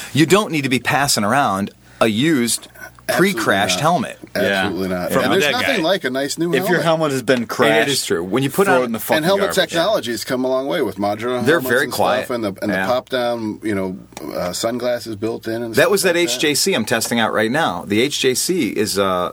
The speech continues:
Speaker 2: a modular helmet. It's got the little pop-in sunglasses that you press the button, they fold down. And
Speaker 4: Nice.
Speaker 2: it's so much quieter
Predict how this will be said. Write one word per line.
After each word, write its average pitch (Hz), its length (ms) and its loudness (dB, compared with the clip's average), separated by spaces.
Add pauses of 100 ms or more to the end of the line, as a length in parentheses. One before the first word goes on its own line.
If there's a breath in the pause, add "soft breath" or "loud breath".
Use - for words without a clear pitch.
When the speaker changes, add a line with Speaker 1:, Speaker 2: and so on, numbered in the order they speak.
Speaker 2:
a 104 40 -2
modular 110 360 0
helmet. 95 320 -2 (420 loud breath)
It's - 140 -2
got 113 180 0
the 104 100 2
little 113 200 0
pop-in 120 400 0
sunglasses 104 600 0
that - 80 2
you - 60 -4
press 107 220 0
the - 80 -8
button, 92 240 0
they 95 100 0
fold 90 280 -2
down. 87 320 -2 (420 loud breath)
And 233 60 0
Speaker 4:
Nice. 262 180 2 (460)
Speaker 2:
it's - 60 -2
so 185 360 2
much 202 340 -2
quieter 107 840 -4